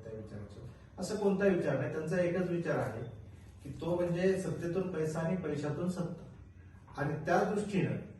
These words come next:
मग इथे जातीजातीमध्ये भांडणं लावणे, धर्माला, धर्मात भांडणं लावणे, भीतीचं वातावरण तयार करणं, हे सर्वच पक्ष करतात.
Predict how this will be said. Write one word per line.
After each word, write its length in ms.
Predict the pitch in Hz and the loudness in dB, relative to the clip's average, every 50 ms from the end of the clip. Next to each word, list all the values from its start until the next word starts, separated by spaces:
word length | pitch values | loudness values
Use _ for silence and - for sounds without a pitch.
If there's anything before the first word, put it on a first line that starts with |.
| - - | -14 -6
मग 100 | 127 135 | -4 -2
इथे 480 | 135 131 143 135 143 165 170 170 170 165 | 0 0 0 0 0 0 0 0 0 0
जातीजातीमध्ये 680 | 147 139 139 131 139 143 139 139 - 135 143 143 143 | 0 0 0 0 0 0 0 0 0 -2 -2 -2 0
भांडणं 360 | 131 127 123 127 120 123 120 | 0 -2 -2 -2 -2 -2 -2
लावणे, 320 | 117 113 110 107 107 107 107 107 - - - - - - - - - - - - - - - - - 135 127 | -2 -2 -2 -4 -4 -6 -6 -6 -8 -10 -10 -12 -14 -16 -18 -20 -18 -16 -14 -14 -14 -14 -16 -14 -14 -12 -6
धर्माला, 720 | 127 127 127 123 123 127 127 127 131 131 131 131 - - 131 131 | -2 0 2 2 4 4 4 4 4 2 2 0 0 -4 -6 -6
धर्मात 220 | 120 123 127 127 | -4 -2 0 2
भांडणं 340 | 127 123 117 117 117 117 110 | 2 2 0 -2 -6 -6 -6
लावणे, 300 | 113 113 107 104 101 104 104 - - - - - - - - | -6 -4 -4 -4 -4 -6 -8 -10 -12 -14 -16 -20 -20 -20 -16
भीतीचं 380 | - 117 127 123 147 151 151 156 | -10 -8 -6 -4 -4 -2 0 2
वातावरण 480 | 151 143 131 127 135 135 131 131 127 123 | 2 2 2 4 4 4 4 4 2 0
तयार 160 | 120 - 117 | -2 -4 -4
करणं, 300 | - - 110 107 101 101 - - - - - - 175 | -6 -6 -6 -6 -6 -8 -10 -12 -14 -16 -14 -8 -6
हे 60 | 190 | -6
सर्वच 380 | 175 190 214 226 233 233 - | -2 0 2 4 4 4 4
पक्ष 200 | 196 196 180 - | 2 2 2 2
करतात. 480 | 190 170 156 147 131 127 127 127 123 - | 0 0 0 0 0 0 0 -2 -2 -4